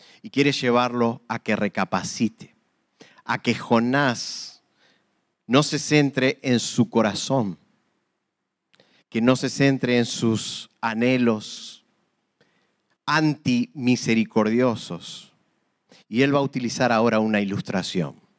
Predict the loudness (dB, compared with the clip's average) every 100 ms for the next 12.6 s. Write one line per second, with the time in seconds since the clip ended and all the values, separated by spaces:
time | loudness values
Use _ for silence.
0 | -20 -20 -20 -4 0 0 0 -4 -2 0
1 | 0 2 0 -2 2 4 4 0 -2 -2
2 | 2 2 4 2 0 -4 0 0 0 -6
3 | -2 0 2 0 -4 -4 -2 -2 0 2
4 | 2 0 -6 -16 _ -20 -20 _ -2 2
5 | 2 2 0 -2 2 2 4 0 -4 _
6 | _ _ _ -6 -2 -2 -2 -6 -12 -18
7 | _ _ -6 0 0 -2 -8 0 2 2
8 | 0 -4 -12 _ _ _ _ _ -8 -2
9 | 0 2 4 4 2 -2 -4 -4 -10 _
10 | _ _ 0 2 2 0 0 2 2 0
11 | -4 -6 -6 -6 -6 -2 0 0 2 0
12 | 0 0 2 2 -2